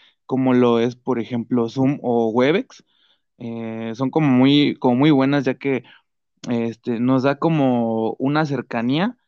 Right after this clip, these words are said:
a lo que es el, el paciente, y más ahorita, por ejemplo, como con lo de la pandemia, que nos tuvimos que,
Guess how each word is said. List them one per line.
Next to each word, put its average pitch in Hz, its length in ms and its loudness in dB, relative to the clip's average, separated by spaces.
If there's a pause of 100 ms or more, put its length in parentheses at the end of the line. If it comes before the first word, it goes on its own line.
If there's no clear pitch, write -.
(280)
a 117 160 -2
lo 120 220 0
que 123 220 -6
es 123 140 -8
el, 131 240 0
el 120 160 -6
paciente, 131 540 -4
y 127 180 -2
más 135 240 0
ahorita, 170 320 -2
por 143 160 -2
ejemplo, 143 300 -2
como 127 260 -2
con 120 240 -4
lo 113 140 -4
de 117 100 -2
la 113 120 -2
pandemia, 139 460 0
que 127 100 -6
nos 123 120 -4
tuvimos 131 380 -2
que, 127 580 -4